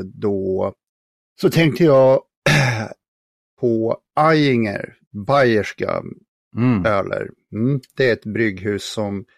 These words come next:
Speaker 1: är ett av de få lokalt ägda och lokalt producerade bryggerierna i München. Och det tycker jag är lite roligt för att de flesta av de här stora bryggerierna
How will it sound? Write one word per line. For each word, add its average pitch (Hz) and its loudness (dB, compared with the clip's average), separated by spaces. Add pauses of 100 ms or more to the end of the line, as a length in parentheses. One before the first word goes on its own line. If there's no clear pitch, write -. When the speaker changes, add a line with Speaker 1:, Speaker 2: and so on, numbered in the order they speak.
(560)
Speaker 1:
är 110 2
ett 120 -4
av 113 0
de 123 -2
få 131 2
lokalt 104 -2
ägda 104 -2
och 104 -2
lokalt 95 -4
producerade 101 -4 (120)
bryggerierna 95 -4
i 90 -8
München. 95 -8 (640)
Och 101 -4
det 120 -2
tycker 139 0
jag 127 6
är 123 4
lite 135 2
roligt 131 2
för 120 0
att 104 -2
de 110 -4
flesta 120 -2
av 110 2
de 101 -4
här 98 -6
stora 101 -2
bryggerierna 101 -4